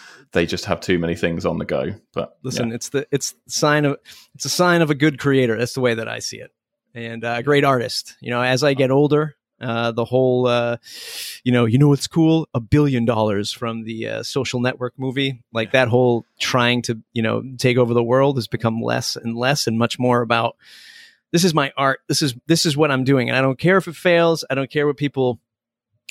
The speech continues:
Speaker 2: you know, think, you know, to a degree about, you know,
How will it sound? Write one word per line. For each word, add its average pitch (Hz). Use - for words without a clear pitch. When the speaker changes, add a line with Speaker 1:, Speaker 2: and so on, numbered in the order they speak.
Speaker 2:
you 151
know, 120
think, 175
you 180
know, 117
to 139
a 123
degree 151
about, 131
you 120
know, 110